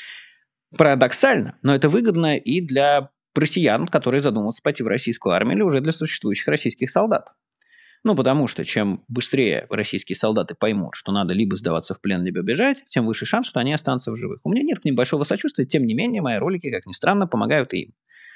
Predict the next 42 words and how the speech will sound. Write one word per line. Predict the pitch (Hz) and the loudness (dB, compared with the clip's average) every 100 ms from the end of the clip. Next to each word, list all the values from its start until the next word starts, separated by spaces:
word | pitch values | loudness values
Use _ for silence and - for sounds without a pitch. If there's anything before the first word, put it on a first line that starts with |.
| - - _ - | -20 -20 _ 4
Ровно | 156 110 107 | 4 4 2
потому, | 120 208 262 | 2 2 2
что | - | 2
я | 131 131 | 2 2
с | - | 0
ними | 113 | -2
не | 113 | -2
сюсюкаюсь, | 180 202 285 180 156 | -2 -2 0 0 0
не | 131 | 0
говорю, | 123 202 | 0 0
что | 208 190 | 0 0
«Ой, | 202 | 2
вы | 170 160 | 2 2
мои | 175 156 | 4 2
бедные, | 127 139 131 | 2 0 0
несчастные, | 151 - 117 - 123 | -2 -2 -2 0 -2
наши | 151 131 | 0 -2
мальчики, | 117 117 - 127 | -2 -4 -4 -2
наши | 156 - | -2 0
маленькие, | 117 120 107 107 | 2 2 0 -2
тыры-пыры, | 143 180 135 123 135 | 0 0 0 0 0
вы | 117 160 | 2 2
несчастные, | 127 - 147 151 - 117 | 0 2 2 2 0 0
вы | 143 | 2
заложники, | 139 110 143 127 117 | 2 2 0 -2 -4
вы | 131 160 | -2 0
как | 165 - | 0 2
политзаключенные». | 151 147 143 147 135 - - | 2 2 0 -2 -2 -6 -4
Нет, | - 269 - - - - | 0 0 -2 -18 -20 -2
я | 190 | 0
честно | 220 240 208 | 4 2 4
говорю, | 175 165 131 | 4 4 4
вы | 214 | 4
фашисты | 226 - 247 - | 4 2 0 0
и | 113 | -2
оккупанты, | - - 123 123 135 | -2 0 0 2 -2
вы | 202 | 0
подонки, | - 120 123 113 - - - - | 0 0 0 0 -6 -16 -20 -4
которые | 170 170 156 | 0 2 2
на | 123 | 2
это | 139 | 0
пошли. | - 190 - - | -2 -4 -2 -4